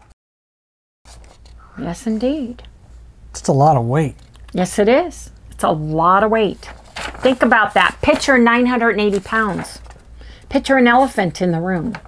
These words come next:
Speaker 1: right? That is so exciting. Anyway, folks, here,
Speaker 2: <laughs>
Speaker 1: Harry, I think we're gonna go ahead and, uh, stop, um, this video for today. You guys, please, please let me know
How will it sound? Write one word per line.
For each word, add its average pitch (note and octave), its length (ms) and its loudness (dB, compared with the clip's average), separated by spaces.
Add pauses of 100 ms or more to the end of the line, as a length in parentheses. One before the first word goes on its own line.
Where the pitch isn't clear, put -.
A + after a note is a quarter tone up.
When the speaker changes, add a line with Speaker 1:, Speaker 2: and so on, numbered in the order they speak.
(160)
Speaker 1:
right? F#3+ 440 -2 (600)
That G#3+ 160 6
is G#3 100 2
so G3+ 220 4
exciting. G3 680 0
Anyway, C4+ 400 4
folks, G#3 580 0
here, A3+ 240 0
Speaker 2:
<laughs> A3 100 2
Speaker 1:
Harry, G#3+ 240 0 (460)
I G#3+ 80 2
think D4+ 320 0
we're D#4+ 160 4
gonna D4 180 4
go C#4+ 180 4
ahead D4 360 4
and, A#3 580 0
uh, G3+ 200 4
stop, A3+ 560 0 (920)
um, G3 640 2 (340)
this B3 280 2
video B3 500 2
for B3+ 260 0
today. B3 580 0
You A#3 180 -4
guys, B3 560 0
please, C4+ 520 -8
please B3+ 460 -4
let G3 260 0
me B3+ 100 -6
know A#3 440 0